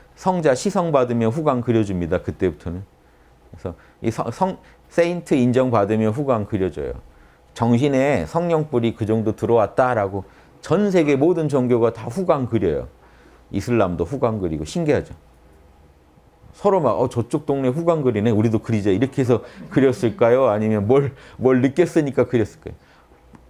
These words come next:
이게 영이 맑은 사람은 그게 이제 보이는 사람도 있어요. 그래서 그렇게 그리는 겁니다. 근데 일단 여러분 정신에 불 들어와 있어야,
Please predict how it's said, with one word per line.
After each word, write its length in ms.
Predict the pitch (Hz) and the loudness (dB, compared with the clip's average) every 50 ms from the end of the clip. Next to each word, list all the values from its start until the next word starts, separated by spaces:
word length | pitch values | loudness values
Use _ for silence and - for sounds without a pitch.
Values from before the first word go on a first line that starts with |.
| - _ - - | -20 _ -6 -4
이게 300 | 117 101 110 98 - - - _ _ _ _ _ _ _ _ _ _ - _ _ _ _ _ _ _ _ - | 0 0 0 0 0 -4 -12 _ _ _ _ _ _ _ _ _ _ -20 _ _ _ _ _ _ _ _ 0
영이 240 | 131 117 127 139 135 | 0 2 2 2 4
맑은 320 | 117 113 110 113 123 127 | 4 4 2 2 0 0
사람은 360 | 123 120 110 107 101 98 95 92 | 2 2 2 2 0 -2 -4 -8
그게 240 | - 101 90 95 | -8 -6 -4 -4
이제 140 | 95 82 85 | -2 -4 -4
보이는 340 | - - 131 127 123 120 107 | -4 0 2 2 2 2 0
사람도 320 | 92 98 87 85 82 78 | 0 -2 -2 -4 -4 -6
있어요. 300 | 78 76 - - 85 78 76 | -8 -8 -6 -6 -6 -6 -4
그래서 400 | - 113 107 104 95 101 92 - - - _ _ _ _ _ _ - | -2 0 0 0 0 -2 -6 -8 -10 -20 _ _ _ _ _ _ -4
그렇게 300 | 101 98 92 - - 92 | -2 -2 -2 -2 -6 -10
그리는 420 | - - - 107 107 101 92 85 82 | -8 -6 -4 -4 -4 -4 -4 -6 -8
겁니다. 240 | 76 73 76 80 - - _ _ _ _ _ _ _ _ _ _ _ _ _ _ _ _ _ | -10 -12 -14 -16 -18 -20 _ _ _ _ _ _ _ _ _ _ _ _ _ _ _ _ _
근데 120 | - 120 | -2 -2
일단 280 | 131 139 135 147 131 120 | 0 0 2 2 2 4
여러분 280 | 113 110 113 98 95 90 | 4 4 2 2 0 -2
정신에 380 | - 120 120 113 120 127 120 107 | -2 0 0 0 0 0 -2 -2
불 220 | - - 123 117 | -2 -2 -2 -2
들어와 280 | 113 120 120 127 120 107 | 0 0 2 2 2 2
있어야, 420 | 95 - - 101 101 107 87 - | 0 -2 -2 0 0 0 0 -2